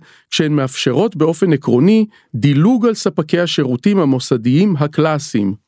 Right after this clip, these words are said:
שתיים, הטכנולוגיה בתחום מתקדמת ומשתפרת ללא הרף ומאפשרת פעילות שמעטים חלמו עליה לפני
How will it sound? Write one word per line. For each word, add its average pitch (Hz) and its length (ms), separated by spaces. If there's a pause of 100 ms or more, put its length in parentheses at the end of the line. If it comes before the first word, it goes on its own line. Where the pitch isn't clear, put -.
(1000)
שתיים, 143 600 (580)
הטכנולוגיה 196 560
בתחום 208 440
מתקדמת 180 640
ומשתפרת 175 640
ללא 135 240
הרף 185 480
ומאפשרת 135 640
פעילות 160 440
שמעטים 151 680
חלמו 165 440
עליה 156 240
לפני 131 440